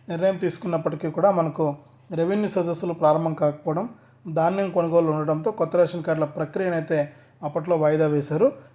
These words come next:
మరి ఈ నెలాఖరు కానీ వచ్చే నెల మొదటి వారంలో కానీ, అంటే ఏప్రిల్ మొదటి వారంలో కానీ కొత్త రేషన్ కార్డుల ప్రక్రియకు దరఖాస్తులు ప్రారంభం కానున్నాయని కూడా మరి చెప్పడం అయితే జరిగింది. ఈ విధంగా మనకు ఈ రేషన్ కార్డులపైన ఎప్పటికప్పుడు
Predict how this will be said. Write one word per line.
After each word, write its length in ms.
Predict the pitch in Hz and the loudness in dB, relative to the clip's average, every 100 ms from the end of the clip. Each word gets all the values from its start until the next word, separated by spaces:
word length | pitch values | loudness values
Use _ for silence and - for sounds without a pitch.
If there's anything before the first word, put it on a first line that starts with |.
| - | -4
మరి 220 | 190 185 | 0 0
ఈ 120 | 185 | 0
నెలాఖరు 420 | 180 180 202 208 | 2 4 4 4
కానీ 320 | 190 190 196 247 | 4 4 4 -2
వచ్చే 240 | 185 151 185 | -6 -4 -2
నెల 380 | 185 175 160 165 - _ 180 | 2 2 2 -2 -12 _ -6
మొదటి 300 | 160 170 185 | -4 -2 2
వారంలో 340 | 175 170 165 | 2 4 2
కానీ, 240 | 156 151 | 2 0
అంటే 240 | 156 175 170 | 0 0 0
ఏప్రిల్ 260 | 165 175 | 2 0
మొదటి 300 | 165 151 156 | 2 -2 0
వారంలో 320 | 165 160 151 147 | 0 2 0 -2
కానీ 240 | 151 233 - - - - | -2 -2 -6 -16 -18 -10
కొత్త 180 | 160 | -2
రేషన్ 300 | 190 185 185 | 2 2 -2
కార్డుల 240 | 165 170 165 | 0 2 2
ప్రక్రియకు 680 | 160 147 151 170 165 165 147 | 0 -2 0 -4 -2 -4 2
దరఖాస్తులు 560 | 147 151 175 170 175 | 4 4 2 0 -6
ప్రారంభం 420 | 165 147 151 156 | 2 2 2 0
కానున్నాయని 460 | 151 147 147 147 143 | -2 -2 0 -2 -4
కూడా 280 | 156 156 143 - - - - | 0 0 0 -8 -20 -18 -8
మరి 200 | 156 143 | -6 -6
చెప్పడం 380 | 151 147 170 | -6 -4 0
అయితే 240 | 165 160 151 | 0 0 -2
జరిగింది. 460 | 151 147 147 254 - - - 220 | 0 0 0 -2 -4 -18 -16 -8
ఈ 100 | 220 | -2
విధంగా 340 | 220 220 214 | 0 2 2
మనకు 480 | 196 180 - 175 180 - _ - | 2 0 2 2 0 -8 _ -6
ఈ 20 | |
రేషన్ 340 | 170 175 180 196 | -2 0 0 2
కార్డులపైన 460 | 196 180 175 180 | 2 2 2 2
ఎప్పటికప్పుడు 720 | 165 151 180 180 170 175 165 | 2 0 -2 -2 -2 0 0